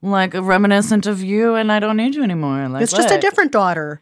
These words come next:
Speaker 1: I didn't replace you or rip you off. Like, it just was given to me. So, like, don't be mad.
Speaker 2: <sighs> Ugh,
Speaker 1: Don't be
Speaker 2: God.
Speaker 1: affected.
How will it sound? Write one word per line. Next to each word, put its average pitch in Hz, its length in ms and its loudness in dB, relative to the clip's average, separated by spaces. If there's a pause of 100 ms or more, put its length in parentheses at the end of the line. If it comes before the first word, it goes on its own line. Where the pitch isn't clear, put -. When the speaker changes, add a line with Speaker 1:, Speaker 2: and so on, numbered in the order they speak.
Speaker 1:
I 247 120 0
didn't 302 460 -4
replace 208 460 -2
you 262 140 -4
or 226 100 0
rip 196 160 -6
you 190 140 -4
off. 208 300 0
Like, 247 260 -2
it 233 140 -4
just 262 300 -10 (120)
was 262 180 -4
given 311 220 -2
to 233 40 -2
me. 156 180 -4
So, 165 140 -8
like, 185 140 -4
don't 226 120 -4
be 302 100 -2
mad. 190 300 0 (200)
Speaker 2:
<sighs> - 240 -20
Ugh, 160 220 -6 (460)
Speaker 1:
Don't 285 160 2
be 349 60 4
Speaker 2:
God. 226 40 4
Speaker 1:
affected. 180 460 -2